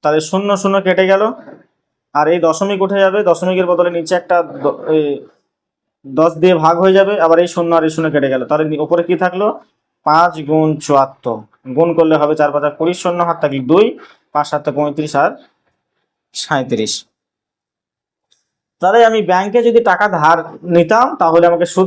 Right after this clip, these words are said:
দিতে হতো তিনশো সত্তর টাকা। এবার তাহলে আমাকে বছরে সুদ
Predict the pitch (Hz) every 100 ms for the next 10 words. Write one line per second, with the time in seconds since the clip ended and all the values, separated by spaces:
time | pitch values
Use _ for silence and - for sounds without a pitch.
0 | 175 160 156 151 214 285 - _ _ _
1 | _ _ 175 180 - 226 392 - _ _
2 | - - 220 220 220 190 143 - - -
3 | - - _ _ _ _ _ _ - 185
4 | 254 254 - _ 196 208 240 247 220 214
5 | 185 147 135 - _ _ _ 147 165 185
6 | 233 233 - 208